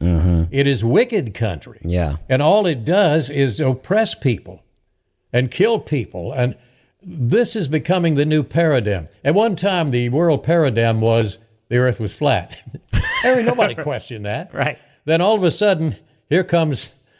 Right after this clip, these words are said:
Speaker 2: you know, Copernicus and, and, and
Speaker 1: Yep.
Speaker 2: Galileo and some people, and, and the, the, the paradigm changed.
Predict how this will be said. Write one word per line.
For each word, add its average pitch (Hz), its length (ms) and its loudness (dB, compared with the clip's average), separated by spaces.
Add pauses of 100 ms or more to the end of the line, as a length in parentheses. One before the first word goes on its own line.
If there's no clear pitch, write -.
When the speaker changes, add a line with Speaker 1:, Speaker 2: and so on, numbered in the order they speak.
(140)
Speaker 2:
you 139 80 -4
know, 120 160 2
Copernicus 135 760 -2
and, 123 180 -2
and, 113 200 -2
and 110 300 -2 (100)
Speaker 1:
Yep. 120 220 0
Speaker 2:
Galileo 135 340 -2
and 107 100 -6
some 110 120 -8
people, 117 240 -4 (360)
and, 135 300 0
and 135 260 0
the, 131 240 2
the, 123 280 2
the 120 180 -2
paradigm 139 560 2
changed. 165 440 0